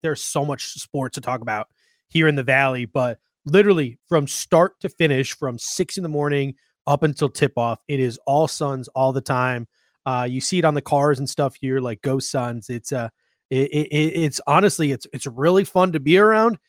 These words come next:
um, because one of my biggest things was, um, and I think I might have told the story before, I'm not sure if I told it on this podcast, but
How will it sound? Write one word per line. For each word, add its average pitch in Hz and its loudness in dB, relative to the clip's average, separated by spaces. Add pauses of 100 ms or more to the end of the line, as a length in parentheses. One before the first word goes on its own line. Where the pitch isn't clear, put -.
(260)
um, 135 2 (240)
because 143 0
one 160 2
of 202 0
my 196 4
biggest 165 0
things 127 -2
was, 117 -8
um, 117 -10 (100)
and 139 -4
I 139 -2
think 190 0
I 180 2
might 180 4
have 160 2
told 151 0
the 139 -2
story 139 -2
before, 135 -4
I'm 131 -2
not 131 -4
sure 143 -4
if 120 -8
I 123 -6
told 123 -8
it 117 -14
on - -10
this 117 -14
podcast, 113 -12
but 117 -10